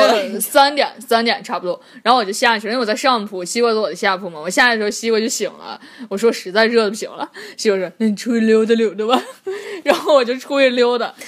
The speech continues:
Speaker 1: 要是醒来，我根本不记得这段，我好像说的是梦话，他还真听我话，出去溜达。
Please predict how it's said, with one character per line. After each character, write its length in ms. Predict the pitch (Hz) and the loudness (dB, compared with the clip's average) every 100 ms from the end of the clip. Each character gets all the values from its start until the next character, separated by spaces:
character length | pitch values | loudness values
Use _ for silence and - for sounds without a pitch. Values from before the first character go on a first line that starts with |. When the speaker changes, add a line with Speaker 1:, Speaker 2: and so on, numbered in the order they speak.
| - - | -10 0
Speaker 1:
要 100 | 254 | 2
是 80 | |
醒 180 | 359 240 | 2 0
来， 140 | 202 226 | 0 0
我 100 | 214 | 0
根 160 | 254 233 | 0 0
本 80 | |
不 60 | 226 | -4
记 180 | 220 240 | -6 -2
得 100 | 208 | 0
这 200 | 196 180 | 0 -2
段， 180 | 196 190 | -2 -2
我 60 | 240 | -4
好 140 | 208 | -6
像 80 | 277 | -4
说 180 | 226 202 | 0 0
的 80 | |
是 80 | 294 | -2
梦 340 | 233 233 214 233 | -4 -4 -4 -2
话， 300 | 311 208 220 | 0 0 0
他 80 | |
还 100 | 240 | -2
真 300 | 247 269 262 | 0 0 0
听 180 | 392 285 | 0 2
我 160 | 240 220 | 2 2
话， 180 | 359 220 | 0 0
出 240 | 311 440 | 0 -4
去 160 | 285 254 | -4 -4
溜 300 | 240 277 | -4 -4
达。 100 | 254 | -6